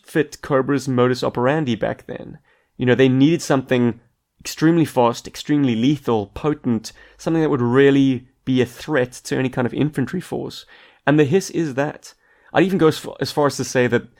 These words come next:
in the right numbers, the Hiss should be able to best any main battle tank. It's only because of the Joe's kind of guile in these issues that we looked at that they're able to take out as many Hisses as they,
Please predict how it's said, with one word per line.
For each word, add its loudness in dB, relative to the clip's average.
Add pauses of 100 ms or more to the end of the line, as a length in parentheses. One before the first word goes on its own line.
(340)
in 4
the 0
right 2
numbers, -4 (100)
the -2
Hiss -4
should -4
be 2
able 0
to -4 (200)
best -2 (120)
any 2
main 0
battle 0
tank. -6 (260)
It's -4
only 6
because 0
of -4
the -4
Joe's 0
kind -6
of -14
guile 2 (360)
in 2
these 0
issues -2
that -4
we -2
looked 0
at -2 (220)
that -2
they're 4
able 4
to -4
take -4
out -2
as -6
many 0
Hisses -6
as -8 (100)
they, -6